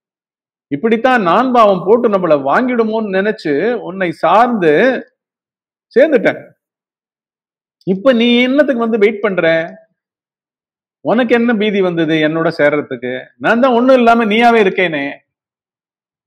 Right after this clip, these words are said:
பகவான் கேக்குது, எனக்கு பீதி போயாச்சு. ஏன்னா நான் போயாச்சு. மனம் இல்ல, பிரபஞ்சம் இல்ல, எனக்கு தனி பௌதிக உடல் இல்ல.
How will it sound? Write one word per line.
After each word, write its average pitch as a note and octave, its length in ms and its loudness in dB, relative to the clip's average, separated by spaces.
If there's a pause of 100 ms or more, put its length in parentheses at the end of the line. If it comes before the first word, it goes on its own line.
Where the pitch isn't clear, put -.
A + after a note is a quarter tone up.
(1080)
பகவான் A3 280 -2
கேக்குது, A3+ 420 -6 (400)
எனக்கு G#3+ 240 0
பீதி C#4+ 220 2
போயாச்சு. B3 480 2 (280)
ஏன்னா B3 320 0
நான் B3+ 300 2
போயாச்சு. A3 460 0 (320)
மனம் G3 360 -8
இல்ல, G3+ 500 -4 (360)
பிரபஞ்சம் B3+ 440 0
இல்ல, D#3 560 -2
எனக்கு E3 280 -6
தனி F#3+ 220 0
பௌதிக C4 280 0
உடல் C4+ 360 2
இல்ல. A#3+ 420 -4